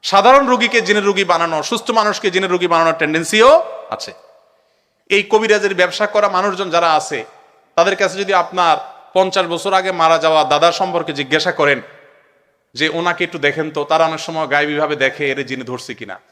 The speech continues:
জাদু করছে কিনা", তো বলবে যে, "হায় হায়, শেষ করে ফেলছে, আর কিছুদিন হলে সে মারা যাবে",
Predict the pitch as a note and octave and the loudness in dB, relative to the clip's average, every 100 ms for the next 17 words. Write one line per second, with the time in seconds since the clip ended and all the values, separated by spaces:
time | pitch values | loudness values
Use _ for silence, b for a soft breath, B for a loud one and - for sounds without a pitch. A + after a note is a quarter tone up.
0 | _ _ _ _ A#2 C#3+ D3 C#3+ C3 C#3+ | _ _ _ _ -4 -2 -2 -6 -8 -8
1 | A#2+ A2 - D#3+ E3+ E3 D#3 D3 B2+ C3 | -8 -8 -8 -2 0 0 -2 -2 -2 -2
2 | A#2+ A#2+ A#2 - - - F#3+ C#3+ C3+ - | -2 -2 -2 -2 -6 -2 -2 -2 -4 -4
3 | C#3+ F3 G3+ G#3 G3 F#3 - E3 F3 E3 | 0 2 2 4 2 0 -4 -10 -6 -4
4 | D#3 D3 C#3+ B2+ A2 G2+ | -2 -2 -4 -4 -4 -6